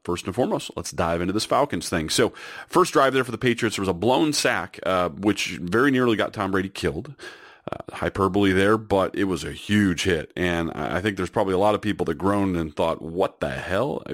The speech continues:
I groaned and said, "What the hell?" <laughs> I remember checking that play and saying, "Okay, go back and find out what the heck was wrong with that one."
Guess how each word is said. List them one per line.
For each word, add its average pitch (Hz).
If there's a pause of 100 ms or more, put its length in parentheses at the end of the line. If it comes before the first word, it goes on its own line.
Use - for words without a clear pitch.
(300)
I 127
groaned 90
and 76
said, 73
"What 76
the -
hell?" 104
<laughs> -
I 131
remember - (440)
checking 127
that 107
play 113
and 87
saying, 90
"Okay, 87
go 110
back -
and 101
find 104
out 87
what 92
the 90
heck 92
was 85
wrong 90
with 85
that 80
one." 80